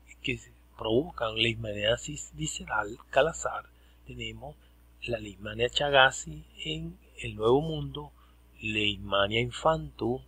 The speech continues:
en el África y en Europa,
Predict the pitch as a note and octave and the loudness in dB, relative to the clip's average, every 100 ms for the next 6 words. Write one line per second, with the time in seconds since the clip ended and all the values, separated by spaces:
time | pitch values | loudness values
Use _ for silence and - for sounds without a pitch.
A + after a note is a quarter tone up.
0 | - - - _ - C3+ C#3 B2+ A2 G2+ | -20 -20 -20 _ 6 8 8 6 -2 -8
1 | G2+ - - - _ _ - A2 G#2 - | -12 -20 -20 -20 _ _ -4 -4 -6 -18
2 | - _ - D#3 - A2 G2+ - G2+ G2 | -20 _ 6 6 6 -8 -10 -6 -4 -6
3 | - A2+ A2+ G#2+ G#2 G#2 - - - _ | -4 2 2 2 -4 -12 -16 -20 -20 _
4 | - _ - - - C3 E3 D3 - C#3 | -20 _ -20 -10 2 4 8 8 6 -2
5 | C#3+ | -4